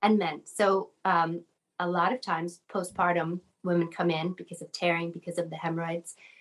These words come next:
But in general, we spend a lot of time sitting, right? We're in front of our computers, we're in our cars, we're contracted, and that constriction blocks blood flow. For men, that engagement, that tight engagement, that the heat,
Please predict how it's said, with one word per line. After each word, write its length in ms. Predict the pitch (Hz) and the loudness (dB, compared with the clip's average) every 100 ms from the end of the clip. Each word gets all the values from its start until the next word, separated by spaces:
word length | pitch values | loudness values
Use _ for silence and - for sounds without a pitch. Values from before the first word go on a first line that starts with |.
| _ _ _ _ _ _ - | _ _ _ _ _ _ 0
But 140 | 214 | 4
in 120 | 226 | 6
general, 600 | 214 202 208 180 170 - _ - | 6 4 4 2 0 -6 _ -6
we 160 | 190 202 | 0 0
spend 300 | - 214 208 | 2 2 4
a 80 | 180 | 4
lot 200 | 160 190 | 4 2
of 100 | - | 0
time 280 | 185 170 | -2 -2
sitting, 480 | 160 - 170 147 143 | -6 -4 -4 -4 -8
right? 320 | 156 143 190 - | -4 -2 -2 0
We're 120 | 165 | -2
in 100 | 160 | -2
front 200 | 170 170 | -2 0
of 80 | 170 | 0
our 100 | 165 | -2
computers, 720 | 170 165 196 196 180 180 175 | -6 -6 0 2 2 0 0
we're 80 | 165 | -6
in 180 | - 170 | -4 -2
our 120 | 165 | -2
cars, 380 | - 165 156 170 - | 0 0 0 -2 -2
we're 100 | 180 | -4
contracted, 680 | 180 175 - 170 - 165 - - | -4 -8 0 0 -2 -12 -14 -12
and 120 | 165 | -6
that 160 | 160 - - | -6 -8 -12
constriction 800 | 170 - - 240 - 175 160 - | -10 -8 -4 -4 -2 -4 -4 -4
blocks 380 | 170 151 - - - | 0 0 -2 -18 -10
blood 240 | 160 160 - | -8 -8 -4
flow. 320 | 233 269 302 _ _ _ _ _ _ - | 2 2 0 _ _ _ _ _ _ 0
For 140 | 185 | 4
men, 460 | 190 254 208 190 190 _ _ _ _ _ | 6 6 4 0 -8 _ _ _ _ _
that 180 | 202 190 | 4 4
engagement, 560 | 190 180 190 - 165 165 | 2 2 0 0 -6 -6
that 180 | - - | -6 -2
tight 180 | 190 | 0
engagement, 680 | 180 170 165 165 - 240 269 _ - | 0 2 0 0 0 0 -2 _ -2
that 200 | 170 - - | -2 -4 -10
the 80 | 175 | -10
heat, 480 | - 254 208 175 | -6 -4 -2 -4